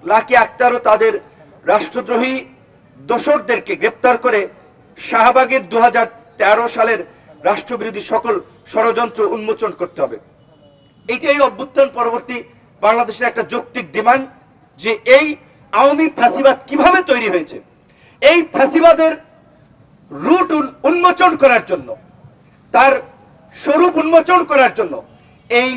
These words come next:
দুহাজার তেরো সালের এই তথাকথিত গণজাগরণ মঞ্চ অবশ্যই আমাদের জন্য একটি গুরুত্বপূর্ণ ঘটনা। এই ঘটনার মূল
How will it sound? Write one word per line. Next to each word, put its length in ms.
দুহাজার 440
তেরো 280
সালের 260
এই 140
তথাকথিত 560
গণজাগরণ 580
মঞ্চ 280
অবশ্যই 440
আমাদের 280
জন্য 180
একটি 120
গুরুত্বপূর্ণ 440
ঘটনা। 300
এই 100
ঘটনার 380
মূল 220